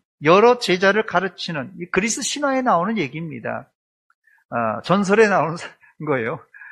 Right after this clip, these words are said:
아, 신화예요, 그냥. 지혜로운 스승이었다고 합니다. 이 케이론을 제가 그 사진을 하나, 어, 준비했습니다. 한번 사진 한번 보시기 바랍니다.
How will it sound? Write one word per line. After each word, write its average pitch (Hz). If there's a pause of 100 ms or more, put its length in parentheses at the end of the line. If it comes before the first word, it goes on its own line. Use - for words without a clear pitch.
(320)
아, -
신화예요, 190
그냥. 139 (280)
지혜로운 277
스승이었다고 294
합니다. 170
이 196
케이론을 247
제가 175
그 160
사진을 214
하나, 170 (260)
어, 147
준비했습니다. 147
한번 131
사진 202
한번 156
보시기 131
바랍니다. 113